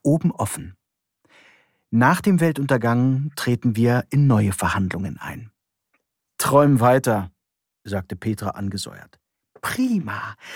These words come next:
sagte Johann. „Können wir dann an einem gut sortierten Lebensmittelgeschäft halten und gerne auch an einem Getränkeladen?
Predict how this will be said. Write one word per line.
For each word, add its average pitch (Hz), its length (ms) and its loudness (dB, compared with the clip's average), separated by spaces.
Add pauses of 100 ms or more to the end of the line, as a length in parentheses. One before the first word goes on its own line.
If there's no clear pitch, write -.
(120)
sagte 110 320 -2
Johann. 110 380 2 (360)
„Können 196 260 4
wir 190 120 2
dann 165 260 2
an 143 180 -2
einem 135 380 2
gut 226 260 0
sortierten 175 640 0
Lebensmittelgeschäft 123 1160 0
halten 147 280 0
und - 300 -2
gerne 214 440 0
auch 170 200 0
an 139 140 -6
einem 147 240 0
Getränkeladen? 110 840 0